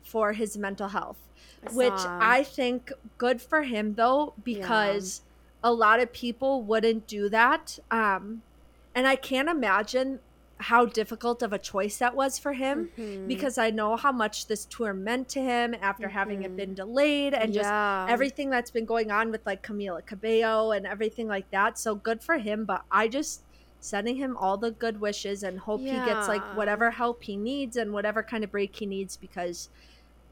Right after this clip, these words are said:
Speaker 1: I'm sure there's a lot of people, like, upset with him. But I, I did like that Demi Lovato came out and showed their support for Sean.
Speaker 2: Yeah.
Speaker 1: Um, because she's like, "I get it," so.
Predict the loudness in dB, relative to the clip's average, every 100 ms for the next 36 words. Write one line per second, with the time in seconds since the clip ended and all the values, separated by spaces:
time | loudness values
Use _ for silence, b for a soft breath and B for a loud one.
0 | -2 -2 -2 0 0 2 0 -2 -4 0
1 | 0 -2 -8 -10 -10 -10 -10 -12 -6 -4
2 | -4 -6 -6 -6 -4 -6 -4 -6 -8 2
3 | 6 6 6 2 2 2 4 2 2 -2
4 | 0 0 0 -2 2 2 2 -2 -2 -2
5 | 0 0 -2 -2 -2 -2 -4 -4 -8 -4
6 | -2 -2 -4 -8 -4 -4 -4 -6 -14 b
7 | -2 0 2 0 -2 -10 -18 _ _ -20
8 | -20 -14 -10 -2 -2 -2 -4 -2 -4 -2
9 | -2 -2 -2 -6 -6 -10 -10 -8 -6 -8